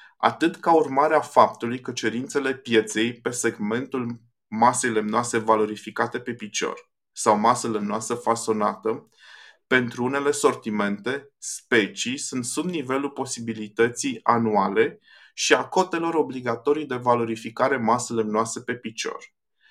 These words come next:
cât și ca urmare a limitelor în privința exploatării generate de lipsa unor utilaje performante, cu consecințe asupra volumului aprobat prin atestatele de exploatare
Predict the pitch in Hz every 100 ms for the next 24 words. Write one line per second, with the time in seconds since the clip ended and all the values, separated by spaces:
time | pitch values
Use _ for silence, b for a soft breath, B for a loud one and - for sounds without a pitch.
0 | b b - - 196 196 208 196 151 135
1 | 120 117 117 101 104 127 156 - 127 135
2 | 127 107 101 110 110 123 - - 135 120
3 | 113 120 139 - 143 143 - 139 113 -
4 | 101 104 107 - _ b b b 120 143
5 | 131 117 113 151 143 127 147 - 151 151
6 | 143 131 123 123 135 151 151 143 127 -
7 | 123 113 107 98 98 110 143 - _ -
8 | - - - - 123 117 - 113 104 -
9 | 147 - 135 - 147 143 131 113 110 120
10 | 175 185 160 135 131 117 104 117 123 -
11 | 131 127 123 113 - 127 131 131 123 120
12 | - 120 113 107 107 117